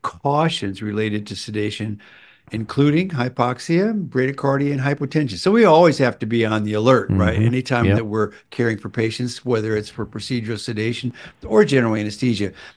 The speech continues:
Speaker 1: But anyway, lem-, uh, remimazolam should typically be administered by personnel trained in procedural sedation. That make, that means, can you manage an airway and recognize when your patient's in trouble? So before administration, preparation should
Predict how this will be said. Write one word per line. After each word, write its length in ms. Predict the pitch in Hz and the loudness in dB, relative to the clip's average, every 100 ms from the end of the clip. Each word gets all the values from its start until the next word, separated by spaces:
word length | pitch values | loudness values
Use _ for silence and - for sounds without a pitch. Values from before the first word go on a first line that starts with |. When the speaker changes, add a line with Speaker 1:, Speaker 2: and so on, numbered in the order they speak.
| _ | _
Speaker 1:
But 160 | 170 175 | 2 4
anyway, 360 | 220 220 123 | 4 4 2
lem-, 420 | 117 127 165 202 - | 2 4 2 2 -2
uh, 160 | 139 131 | -2 2
remimazolam 920 | 147 185 185 170 170 180 165 143 143 | 2 2 2 2 2 0 0 0 0
should 360 | - 143 131 - - _ | 0 0 -2 -8 -20 _
typically 480 | 143 143 170 170 175 | 2 2 2 0 0
be 280 | 170 170 | 2 2
administered 560 | 147 127 131 135 147 139 | 2 0 0 0 -4 -2
by 200 | 123 113 | 0 -2
personnel 640 | 110 131 131 131 120 120 | 0 -2 0 -2 2 0
trained 580 | 120 - 131 127 139 151 | 0 -4 0 2 2 2
in 220 | 131 139 | 0 -2
procedural 520 | 165 160 147 147 147 147 | -2 -4 0 0 -2 -4
sedation. 600 | 156 143 156 160 95 - - - _ | -2 0 0 -2 -8 -12 -20 -20 _
That 180 | 117 170 | -8 -4
make, 220 | 156 156 _ | -4 -6 _
that 180 | 120 160 | -4 -2
means, 260 | 165 170 165 | 0 -2 -4
can 240 | - 139 | -2 0
you 100 | 175 | 2
manage 380 | 147 139 165 165 | 2 2 2 0
an 60 | 151 | 0
airway 460 | 156 165 156 170 | 0 2 2 2
and 100 | 147 | 2
recognize 560 | 127 131 151 143 147 147 | 0 0 -4 -2 -2 -2
when 80 | 139 | -2
your 120 | 135 143 | -2 -2
patient's 320 | 147 143 135 | -4 -6 -4
in 100 | 139 | -4
trouble? 460 | 151 156 156 98 - _ _ - - - | 0 0 0 -4 -12 _ _ -20 -20 -2
So 160 | 131 | 0
before 400 | 120 110 147 165 | 2 2 4 4
administration, 800 | 165 160 160 160 156 160 - 180 | 4 0 -2 -2 -4 -4 -4 -6
preparation 640 | 165 139 139 135 139 139 147 | 0 0 0 0 0 -2 -4
should 240 | - 120 | -2 -2